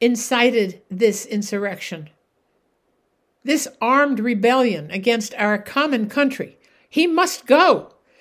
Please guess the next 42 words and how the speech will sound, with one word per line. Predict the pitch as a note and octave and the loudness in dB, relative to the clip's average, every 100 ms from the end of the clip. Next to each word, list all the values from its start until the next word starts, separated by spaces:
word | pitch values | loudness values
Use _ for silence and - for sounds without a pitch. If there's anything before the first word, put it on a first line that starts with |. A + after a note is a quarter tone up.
| _ | _
He | - D#4 | 0 4
is | D4+ B3 | 4 2
a | B3+ | -2
clear | B3 D#4+ G4 C4 F3 - | 0 0 2 2 0 -4
and | A3 G#3+ | -4 0
present | D4 D4+ C#4 | 0 0 0
danger | A3+ C#4 D#4 C#4 | 0 0 0 -2
to | G#3+ | -2
the | A3 | -4
nation | A3 B3 D4+ C#4 G3+ | -2 0 0 -2 -4
that | G3 F#3 | -4 -2
we | A3 | -4
all | - A#3 C#4 B3+ | -2 -2 -2 -2
love." | G3 A3 A3+ - _ _ _ _ _ _ _ _ _ _ _ | -2 -2 -2 -8 _ _ _ _ _ _ _ _ _ _ _
Well, | - D3+ | -12 -6
we | F#3 | -2
all | A3 A3+ | -2 -2
know | A3+ G#3 | -2 0
that's | A3 A3 - | -2 -4 -4
rubbish, | E3+ D3 E3+ - - _ _ | -4 -2 -6 -8 -20 _ _
because | - G#3+ A#3 | -6 0 2
the | A#3 | 4
only | B3+ C4+ C4+ | 2 2 0
thing | C4 A3 | -2 -6
she | G#3+ D#4 D#4+ | -4 -2 0
loves | G#3+ G3 G3+ | 0 -2 -4
is | G3 | -6
herself, | F#3+ G3+ - C#4 E3 - - _ _ | -6 -4 0 0 -2 -8 -20 _ _
her | - G#3+ | -6 -4
power, | - C#4 A#3+ D3 D3 _ _ _ _ | 2 4 4 0 -6 _ _ _ _
and | - G#3 | -8 -2
the | |
money | G#3+ B3 C4 G3 | 0 2 2 0
that | F#3 F#3+ | -2 -6
keeps | A#3 - A3 | -6 -4 -2
her | G#3 | -2
in | F#3+ | -2
designer | F#3 G3 G3+ G#3+ | -4 -4 -4 -4
masks | G#3 G#3+ G3+ E3 - - | -2 -2 -4 -6 -12 -12
and | E3 | -8
ice | G#3 G#3+ | -8 -8
cream. | - E3 C#3 | -10 -12 -12